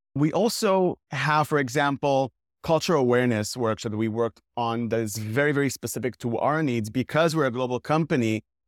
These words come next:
the founders are actually in Israel. Our biggest, uh, headquarters is in Israel, but we have a lot of Americans and sometimes even working Americans and Israelis,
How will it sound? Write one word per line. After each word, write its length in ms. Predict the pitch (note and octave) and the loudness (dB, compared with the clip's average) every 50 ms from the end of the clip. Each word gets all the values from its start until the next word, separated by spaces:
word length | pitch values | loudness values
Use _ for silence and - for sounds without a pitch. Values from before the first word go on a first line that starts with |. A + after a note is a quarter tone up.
| _ _ - | _ _ -10
the 100 | C3 B2 | -10 -6
founders 340 | - C#3 B2+ C3 C3+ C3 B2 | -2 -2 0 0 0 0 0
are 80 | B2 | 0
actually 260 | A#2+ A#2 - - G2+ A#2+ | 0 -2 -2 -4 -6 -2
in 80 | B2 | 0
Israel. 400 | - F3 D3 D#3 E3 D#3+ D#3 D3 | 0 0 0 2 2 2 2 2
Our 160 | B2 A#2 A2+ - | 2 2 2 2
biggest, 460 | D#3 D3+ B2 D#3+ D3+ - - - - | 2 2 2 0 -2 -4 -6 -4 0
uh, 120 | - B2+ B2 | 2 2 2
headquarters 520 | B2 C#3 C#3 - - D3 C#3 C3 A#2+ - - | 2 2 0 -2 -2 -2 -2 -2 -4 -4 -2
is 160 | - E3+ F3+ F3 | 0 0 2 2
in 100 | E3 D3 | 2 0
Israel, 500 | C3 A#2+ - C3 C3 A#2+ A#2 A#2+ A#2+ A#2+ | 0 0 0 0 0 2 2 2 0 0
but 240 | B2 A2+ C3 C3 | -2 -2 -2 0
we 100 | B2 C3 | 2 2
have 120 | B2 A#2 A2 | 2 2 0
a 60 | A#2+ | 0
lot 240 | A#2 A#2 A2 B2 B2 | 0 2 2 2 2
of 80 | A#2+ | 2
Americans 520 | C3+ C3+ C#3+ D3 D3+ D3+ C#3 - D3+ C3 A#2+ | 0 -2 0 0 -2 -2 -2 -2 -2 -2 -2
and 80 | B2 | -2
sometimes 300 | A2 D#3 D3+ F#3 F3 C#3+ | -2 -2 -2 -2 -2 -2
even 240 | C#3+ D3 D#3 D#3 C#3+ | 0 -2 -2 -2 -2
working 380 | C3 C#3 C#3 C#3 C3 - D3+ C#3 | -2 -2 -2 -2 -2 -4 -4 -2
Americans 480 | B2 A#2+ A#2+ A#2+ B2+ C3 A#2+ D3+ C#3 | -2 0 0 0 0 -2 -2 -4 -2
and 100 | B2 A#2+ | -2 0
Israelis, 640 | A#2+ B2 A2+ B2+ B2+ A#2 A2+ A2+ A#2+ C3+ D3+ D#3+ E3 | 0 -2 -2 0 0 2 2 2 2 2 2 2 0